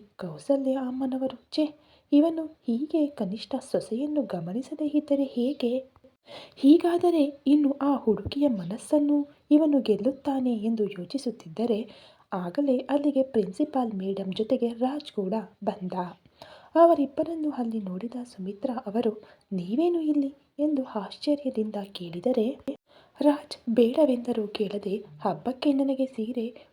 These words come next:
ಕೊಳ್ಳುತ್ತೇನೆಂದು ಕರೆದುಕೊಂಡು ಬಂದಿದ್ದಾನೆ ಸುಮಿತ್ರಾ ಅವರೇ, ಅದಕ್ಕೆ ನಿಮ್ಮನ್ನು ನಮ್ಮೊಂದಿಗೆ ಬರಲು ಹೇಳಿದೆ" ಎಂದು ಹೇಳಿದರು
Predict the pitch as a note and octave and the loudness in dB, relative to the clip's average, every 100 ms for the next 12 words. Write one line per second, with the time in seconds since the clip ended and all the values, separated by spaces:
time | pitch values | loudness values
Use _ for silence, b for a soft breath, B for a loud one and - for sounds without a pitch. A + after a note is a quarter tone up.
0 | - - G#3 A#3 D4 - A3+ F#3+ F#3+ G3 | -8 -2 -2 -2 -6 0 0 0 -4 -8
1 | F#3+ - G#3+ C#4+ E4+ B3+ A3 A3 F3+ E3 | -8 -4 0 0 0 -2 -2 -2 -2 -6
2 | G#3 G#3 F#3+ F#3 F#3 - F3+ F3+ F#3 F#3 | -8 -6 -8 -8 -10 -10 -12 -8 -8 -8
3 | F#3 F#3 F#3 - B B B G3+ G3 A3 | -8 -4 -6 -8 B B B -4 0 0
4 | - G#3+ - B B G3+ F3 E3 A3+ C4+ | 0 -4 -4 B B -4 -4 -2 -2 0
5 | C#4+ C4+ B3+ C4 C4 C4 B3+ A3 B3+ C4+ | 0 0 -2 -4 -2 -4 -2 -2 -2 -4
6 | - G#3+ F#3 F#3 F#3 - - C4 D4+ C#4 | 0 0 0 -6 -6 -8 -4 -2 0 -2
7 | - F#3 G3+ C4 B3 | -4 -8 0 2 2